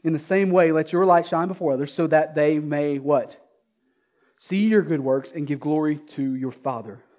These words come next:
who is in heaven." They will <laughs> see your good works and give glory to your Father. There's a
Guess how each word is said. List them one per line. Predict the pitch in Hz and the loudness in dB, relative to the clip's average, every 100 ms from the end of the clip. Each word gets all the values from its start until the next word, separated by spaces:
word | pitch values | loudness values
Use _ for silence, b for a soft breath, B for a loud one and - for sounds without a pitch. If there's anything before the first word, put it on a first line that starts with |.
| _ _ _ _ _ _ _ _ _ _ _ | _ _ _ _ _ _ _ _ _ _ _
who | 135 | -12
is | 117 | -10
in | 120 | -8
heaven." | 123 113 107 110 _ _ _ _ _ _ _ _ _ _ _ _ _ _ _ _ | -6 -8 -8 -14 _ _ _ _ _ _ _ _ _ _ _ _ _ _ _ _
They | 156 | -4
will | 151 | -4
<laughs> | |
see | 147 - - 175 214 | -6 -10 -4 0 0
your | 202 | 0
good | 185 196 180 | -2 -2 0
works | 156 143 143 | 2 2 -2
and | 151 | -8
give | 135 | -8
glory | 127 156 165 165 | -4 -2 2 0
to | 165 - 156 151 143 b b b b b _ _ _ _ _ | -2 -6 -2 0 -2 b b b b b _ _ _ _ _
your | 139 | -12
Father. | - 180 143 117 117 _ _ _ _ _ _ _ _ _ _ _ _ b b - | -4 -2 -2 -6 -18 _ _ _ _ _ _ _ _ _ _ _ _ b b -2
There's | 202 | 4
a | 190 | 4